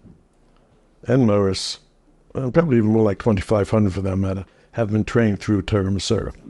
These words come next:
across the country. And, um, we have a mashgichim program, as an example. We have many children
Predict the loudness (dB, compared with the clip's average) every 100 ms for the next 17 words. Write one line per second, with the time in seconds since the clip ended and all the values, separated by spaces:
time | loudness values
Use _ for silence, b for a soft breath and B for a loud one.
0 | -20 -20 -20 -20 -20 -14 -2 -2 0 -2
1 | 0 -2 -2 -6 -8 b b b b b
2 | b b b _ _ _ _ -14 -4 -2
3 | 0 0 -2 0 0 2 2 2 2 -2
4 | _ _ _ -4 2 2 4 0 0 0
5 | 0 0 -4 -2 -4 -4 -4 -2 -2 -4
6 | -4 -6 -6 -14 -16 -18 -8 -4 -2 0
7 | 0 -2 -2 0 2 2 -2